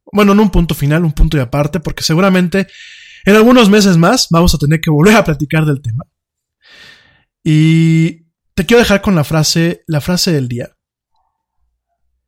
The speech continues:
La frase del día, eh,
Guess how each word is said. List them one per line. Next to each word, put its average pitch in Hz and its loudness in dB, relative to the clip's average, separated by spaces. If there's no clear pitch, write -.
La 156 0
frase 190 0
del 147 -2
día, 170 -2
eh, 120 -6